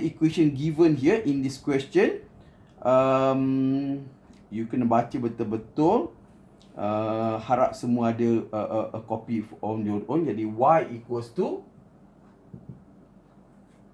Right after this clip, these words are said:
P over Q power X. P over Q power X. Okey. Jadi, kat sini ada log, sini tak ada log. Jadi, kita masukkan log ten di dua-dua belah.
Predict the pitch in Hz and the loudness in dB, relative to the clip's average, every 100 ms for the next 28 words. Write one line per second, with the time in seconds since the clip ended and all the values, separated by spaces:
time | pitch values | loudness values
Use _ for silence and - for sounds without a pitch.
0 | - - _ _ _ - 151 151 151 156 | -20 -20 _ _ _ -4 -2 -2 -4 -6
1 | - 120 120 120 185 277 - - - 135 | -4 -2 -2 -2 -2 -2 -6 -20 -18 -12
2 | 127 117 110 110 101 - - - - 147 | -8 -6 -8 -8 -10 -12 -20 -20 -18 -10
3 | 156 156 - 117 113 110 117 117 117 120 | -10 -10 -12 -12 -10 -8 -6 -4 -4 -6
4 | - - _ - - 127 123 120 - 101 | -12 -20 _ -20 -10 -6 -6 -8 -8 -6
5 | 101 98 95 - - - - - - _ | -6 -8 -10 -10 -10 -14 -20 -20 -20 _
6 | _ 113 104 - - - _ _ 107 139 | _ -10 -8 -8 -14 -20 _ _ -12 -10
7 | 147 - 143 160 131 123 151 175 - 131 | -10 -12 -4 -4 -2 -2 0 0 -2 -12
8 | 135 127 117 117 160 - - - 117 - | -6 -4 -4 -4 -2 -4 -4 -2 -2 -6
9 | 135 127 123 143 135 123 123 131 135 - | -8 -6 -6 -8 -8 -8 -2 -2 -2 -6
10 | - - - 135 131 123 127 120 117 123 | -20 -20 -6 -2 -2 -4 -8 -8 -6 -4
11 | 120 107 113 - | -4 -4 -4 -6